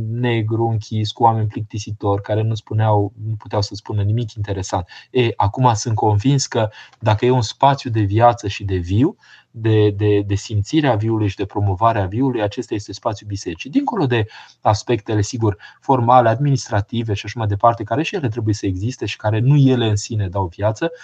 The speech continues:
ci dă viață Hristos în cei care vor să-și curățească sufletele și să aibă parte de El. Deci încheie aici spunând că,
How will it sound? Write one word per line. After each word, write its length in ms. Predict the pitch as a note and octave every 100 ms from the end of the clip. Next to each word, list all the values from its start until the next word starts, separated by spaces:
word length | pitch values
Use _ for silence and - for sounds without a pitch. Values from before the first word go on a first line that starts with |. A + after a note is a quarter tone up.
| - -
ci 120 | -
dă 140 | F#2+ G2
viață 320 | A#2+ C3 A2+
Hristos 720 | G2+ G2 - - E3 G3+ - _ _
în 140 | A#2+ G#2
cei 180 | D3+
care 380 | D3 C#3 D3 D3+ _ -
vor 300 | G#2+ F3 G#3+
să-și 220 | - -
curățească 520 | D3 B2+ G#2+ D3 -
sufletele 600 | G#2 D3 C#3+ C#3 D3 D#3 - _
și 140 | - C3
să 80 |
aibă 180 | C#3 B2+
parte 300 | A2 A2 -
de 140 | F#2+ E2
El. 100 | D2 _ _
Deci 200 | - B2+
încheie 340 | C#3+ C3+ D#3 D3
aici 240 | C3+ - C#3
spunând 400 | - B2+ C3+ C3
că, 380 | - B2 G#2